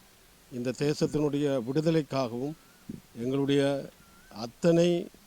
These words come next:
செயல்பாடுகளும் அர்ப்பணிப்புகளும் தமிழீழ விடுதலை இயக்கம்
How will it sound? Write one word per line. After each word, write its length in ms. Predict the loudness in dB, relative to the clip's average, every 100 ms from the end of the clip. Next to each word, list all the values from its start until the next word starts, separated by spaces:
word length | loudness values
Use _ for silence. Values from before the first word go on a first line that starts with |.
| -20 -20 -20 -20 -20 -20 -20
செயல்பாடுகளும் 800 | -6 2 2 2 0 0 -4 -8 -10 -18 -10
அர்ப்பணிப்புகளும் 840 | -8 0 2 2 -2 -4 -4 -4 -8 -20 -20 -20 -8
தமிழீழ 400 | -4 -2 0 -2
விடுதலை 400 | -4 -4 -4 -4
இயக்கம் 360 | -6 -6 -8